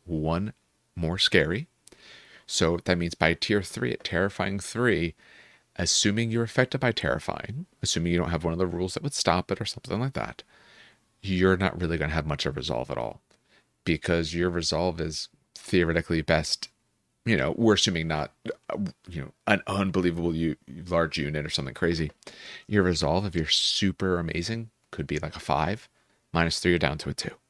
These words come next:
If you're much less, you might not have a resolve stat. One of the other things she has at all levels is Font of Dark Power. Font of Dark Power just says that when you generate tokens naturally,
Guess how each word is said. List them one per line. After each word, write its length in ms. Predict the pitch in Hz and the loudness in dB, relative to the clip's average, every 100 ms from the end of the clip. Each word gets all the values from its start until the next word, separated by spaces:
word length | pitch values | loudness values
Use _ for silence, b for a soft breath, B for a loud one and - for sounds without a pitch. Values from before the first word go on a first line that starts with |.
| _ _ _ - | _ _ _ -2
If 140 | 90 87 | 0 2
you're 120 | 85 | 2
much 300 | 85 87 - | 4 4 4
less, 400 | 82 135 - - _ _ | 4 6 4 0 _ _
you 80 | - | 0
might 160 | 90 85 | 2 2
not 140 | 73 | 2
have 160 | 80 69 | -2 -2
a 40 | |
resolve 380 | 64 - 50 - | -4 -4 -4 -6
stat. 340 | - - - - _ _ _ _ _ B B B B B B B B B | -8 -10 -18 -20 _ _ _ _ _ B B B B B B B B B
One 140 | 165 196 | 0 4
of 60 | |
the 60 | 175 | 4
other 100 | 160 | 4
things 200 | 147 127 | 2 0
she 60 | |
has 160 | 131 120 | 2 4
at 60 | 117 | 4
all 100 | 101 | 4
levels 280 | 101 104 | 4 2
is 160 | 92 - | 0 0
Font 380 | - 87 90 - | 2 2 2 -2
of 100 | 80 | 0
Dark 260 | 76 80 | 0 0
Power. 400 | - 73 76 160 - _ _ - B B B B _ | -4 -4 -2 -4 -8 _ _ -20 B B B B _
Font 380 | - 98 95 | 0 2 2
of 60 | 117 | 2
Dark 200 | 127 - | -2 0
Power 260 | 110 117 117 | 0 2 2
just 240 | 104 - | 0 0
says 360 | 101 92 85 92 | 0 0 0 -2
that 280 | 85 78 - b b b b b _ 90 | -2 -2 -10 b b b b b _ -8
when 360 | 90 101 135 | 0 0 2
you 120 | 160 156 | 0 0
generate 480 | 131 113 117 113 | 0 2 0 0
tokens 460 | - 104 - 92 101 | 0 0 2 -2 -2
naturally, 880 | 104 104 98 82 - 52 57 98 | -4 0 0 -2 -6 -6 -6 -6